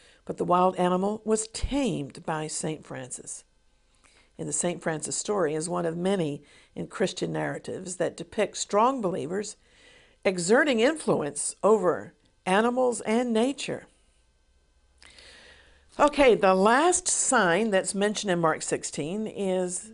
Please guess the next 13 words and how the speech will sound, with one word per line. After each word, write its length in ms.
to 120
use 580
your 260
hands 600
to 300
impart 640
the 100
Lord's 420
healing 600
power 640
to 200
the 100
sick. 580